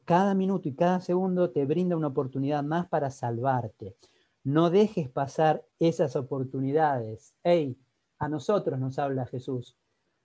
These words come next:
No dejemos pasar esas oportunidades. No porque no vaya a repetirse, sino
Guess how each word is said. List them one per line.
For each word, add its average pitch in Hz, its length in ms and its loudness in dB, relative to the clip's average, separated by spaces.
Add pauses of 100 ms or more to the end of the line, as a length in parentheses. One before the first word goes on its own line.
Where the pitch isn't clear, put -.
No 190 340 0
dejemos 170 720 -2
pasar 151 560 -2 (180)
esas 196 460 2
oportunidades. 131 920 0 (640)
No 226 280 6
porque 160 480 6
no 147 180 2
vaya 170 320 4
a - 20 2
repetirse, 131 840 0 (240)
sino 208 600 2